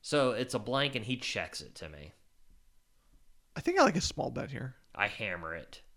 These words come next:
Speaker 1: Uh, once he checks, I don't think he, with the diamonds out there, I don't think he's ever checking the nuts here.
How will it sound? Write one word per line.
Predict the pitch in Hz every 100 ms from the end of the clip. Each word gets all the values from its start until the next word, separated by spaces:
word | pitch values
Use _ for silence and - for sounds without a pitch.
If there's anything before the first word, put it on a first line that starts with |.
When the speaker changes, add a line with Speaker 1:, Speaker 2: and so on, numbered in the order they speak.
| _ - _ _ - - _ -
Speaker 1:
Uh, | 107 104 101 90
once | 131 151 151
he | 139
checks, | - 113 110 104
I | 113
don't | 110 135
think | 139 131
he, | 123 110 -
with | 151 135 139
the |
diamonds | 117 117 127 147 147
out | 143 147 151
there, | 143
I | 113
don't | 131
think | 135 120
he's | 110 -
ever | 139 123
checking | 110 - 101 85 92
the | 90
nuts | 90 82 - -
here. | 80 80 82